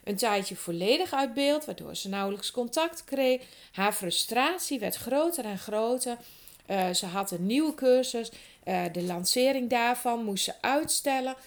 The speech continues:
omdat het systeem nog niet op orde was. En, eh, op, tot op dit moment is het eigenlijk nog steeds niet opgelost. De webbouwer die kreeg de betaaloptie niet aan de praat. Eh, en dat kan dus,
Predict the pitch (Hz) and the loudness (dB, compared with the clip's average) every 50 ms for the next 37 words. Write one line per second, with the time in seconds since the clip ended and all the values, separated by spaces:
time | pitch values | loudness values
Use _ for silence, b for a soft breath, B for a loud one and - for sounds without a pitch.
0 | B B B B - 208 202 202 185 220 262 320 - - - - - 247 - - | B B B B -4 -4 -2 0 2 2 2 0 0 -2 -2 -2 -2 -2 -2 0
1 | - 254 240 240 226 220 214 185 196 208 202 196 - 147 - - - - 277 320 | 2 2 2 2 2 0 -4 -4 -4 -4 -4 -4 -4 -6 -6 -6 -2 0 2 2
2 | 311 294 269 240 247 233 233 240 240 - - B B B B B B B B - | 2 2 0 0 0 0 0 0 0 -2 -2 B B B B B B B B 0
3 | 262 285 285 - 285 285 277 - - _ - 233 226 220 214 208 196 190 196 196 | 2 4 4 2 2 -2 -4 -8 -8 _ -2 0 0 2 2 0 -2 -4 -6 -8
4 | - - _ _ _ - - - _ _ _ - - - - 240 - - - 330 | -12 -18 _ _ _ -20 -20 -20 _ _ _ -18 -4 -2 0 0 0 0 -2 0
5 | 330 302 214 196 202 269 269 262 254 240 226 220 214 214 220 226 - - _ _ | 0 0 0 0 0 0 0 0 -2 -2 0 0 0 0 -2 -4 -6 -12 _ _
6 | _ - 247 240 233 220 185 - 175 202 233 226 220 226 214 214 196 - - 214 | _ 2 2 4 2 -2 -2 -2 0 0 0 -2 -4 -6 -6 -4 -2 -2 0 0
7 | 196 196 196 196 190 185 - - - 196 190 - - 160 147 143 147 - - B | 0 0 0 -2 -4 -6 -4 -2 -2 -2 -2 -4 -8 -10 -10 -8 -8 -10 -12 B
8 | B B B B B B 196 190 180 190 233 269 - - 208 190 196 214 196 196 | B B B B B B -4 0 2 4 4 4 4 2 -2 0 2 2 4 4
9 | 190 180 180 175 175 - - 208 202 190 185 175 - - - 156 - - - 262 | 2 0 0 -2 -6 -6 -4 -2 -2 -2 -2 -2 -6 -10 -14 -10 -6 -2 0 0
10 | 277 302 311 311 302 - - 254 - - 262 262 - - - 254 233 240 247 247 | 2 2 0 0 -2 -4 -4 -4 -4 -4 -4 -4 -4 -4 -4 -4 -2 -2 -2 -2
11 | 240 - - 220 226 220 220 214 - 220 208 196 190 190 190 190 196 - B B | -2 -2 -2 0 0 0 -2 -4 -6 -6 -4 -2 0 0 0 -2 -4 -6 B B
12 | B B B B B B B - 214 214 190 190 185 - - 254 269 269 247 233 | B B B B B B B 0 2 2 2 2 0 0 0 0 2 2 0 -2
13 | - - 240 220 220 226 214 208 202 214 247 - - - | -2 -2 -2 -2 0 0 -2 -2 -2 -2 -2 -4 -8 -10